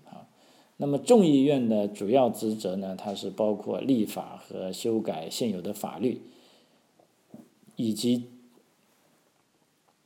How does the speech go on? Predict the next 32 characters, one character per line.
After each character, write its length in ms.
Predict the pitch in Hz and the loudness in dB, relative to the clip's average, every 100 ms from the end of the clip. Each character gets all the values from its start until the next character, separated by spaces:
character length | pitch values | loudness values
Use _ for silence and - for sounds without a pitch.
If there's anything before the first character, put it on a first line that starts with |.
| _ _ _ _ _ _ _ _ _ _ _ _ _ _ _ _ _ | _ _ _ _ _ _ _ _ _ _ _ _ _ _ _ _ _
呃， 260 | 104 98 101 | -10 -4 0
以 160 | 107 | 0
及 240 | 104 120 131 | 2 2 2
施 320 | - 156 151 | 4 4 6
政 240 | 180 123 - - | 6 4 0 0
并 200 | 135 120 | 2 2
控 280 | 165 139 | 2 0
制 200 | 120 127 | 4 2
财 280 | - - 95 | 0 -6 -4
政 240 | 123 123 107 | 0 2 4
支 200 | 127 110 | 2 2
出， 280 | - 110 - | 0 -2 -2
以 140 | 98 | -8
及 160 | 92 113 | -4 -4
代 300 | 110 131 104 | 2 4 4
表 280 | 92 92 - | -2 -4 -6
选 280 | - 107 | -4 -4
民 260 | 87 87 95 - - | -4 -10 -10 -10 -6
表 180 | 85 | -6
达 160 | 80 90 | -4 0
意 220 | 131 117 | 2 4
愿 180 | 104 - - - _ - | 2 -2 -16 -20 _ -20
啊， 180 | - - | -18 -12
这 120 | 98 | -10
就 100 | 95 | -10
是 60 | |
众 240 | 92 147 113 | -4 0 0
议 80 | 95 | 0
院 160 | 82 | -4
的 100 | 85 | -12
职 240 | - 85 87 | -12 -12 -10
责。 220 | - | -10